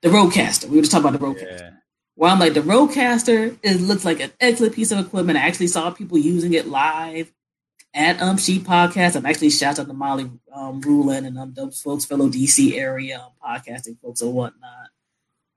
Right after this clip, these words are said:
Speaker 1: And, um, she had to join there with, like, breaking down all the uses and things that you can have it for, including, like, you know,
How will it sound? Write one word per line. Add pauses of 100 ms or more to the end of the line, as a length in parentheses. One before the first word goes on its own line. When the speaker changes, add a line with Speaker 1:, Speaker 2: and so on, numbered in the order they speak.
Speaker 1:
And,
um, (500)
she
had
to
join
there
with,
like,
breaking
down
all
the
uses
and
things
that
you
can
have
it
for,
including,
like,
you
know,